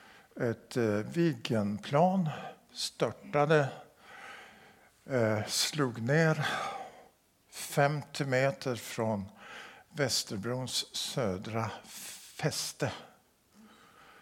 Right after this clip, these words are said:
Det var tusentals personer som stod på bron och kollade, tittade på flyguppvisning. Eh, de blev, eh,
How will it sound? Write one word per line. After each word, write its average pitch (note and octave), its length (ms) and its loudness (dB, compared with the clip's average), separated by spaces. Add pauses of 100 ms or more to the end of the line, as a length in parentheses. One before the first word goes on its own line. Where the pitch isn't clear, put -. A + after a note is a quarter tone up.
(420)
Det B2 180 -8
var - 200 -2
tusentals D3 840 2
personer C3+ 440 -2
som A2 200 -6
stod - 300 -8
på A#2 100 -8
bron B2 520 -4 (180)
och - 120 -10 (240)
kollade, A#2 540 -2 (340)
tittade C3 520 -2 (840)
på A#2+ 100 -8
flyguppvisning. A2 720 -8 (540)
Eh, A2 320 0 (140)
de B2+ 140 -4
blev, B2+ 300 2
eh, G#2 240 0